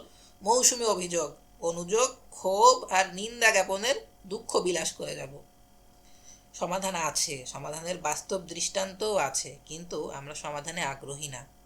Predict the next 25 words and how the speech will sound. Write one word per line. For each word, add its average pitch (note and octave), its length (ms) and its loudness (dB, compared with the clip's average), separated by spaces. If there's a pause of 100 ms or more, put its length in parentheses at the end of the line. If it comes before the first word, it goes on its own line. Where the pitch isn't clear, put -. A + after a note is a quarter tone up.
(640)
আমরা D#3+ 260 0
আগ্রহী E3+ 480 -6
দুঃখ - 440 -10
বিলাস E3 560 -4 (380)
আর D#3 180 -4
যাতে D3 380 -4
ওঠায়। C#3 360 -12 (1000)
তাই F3 240 6 (100)
প্রজন্মের A3+ 500 -2
পর G#3 140 -2
প্রজন্ম F3+ 420 -6
আমরা D#3+ 280 -2
ঘুরপাক D#3+ 460 -2
খেতে - 200 -6
থাকবো E3 580 -4
রুটিন F3 400 -6
অনুযায়ী F#3+ 500 -2
সমর্থন, F3+ 800 -4 (120)
নিন্দা, F#3+ 600 0 (300)
ক্ষোভ G#3+ 600 6 (340)
আর F3+ 260 4
তারপর E3+ 420 0
ভুলে D3+ 360 -8
যাওয়ার D3+ 240 -2 (100)
চক্রে। - 440 -10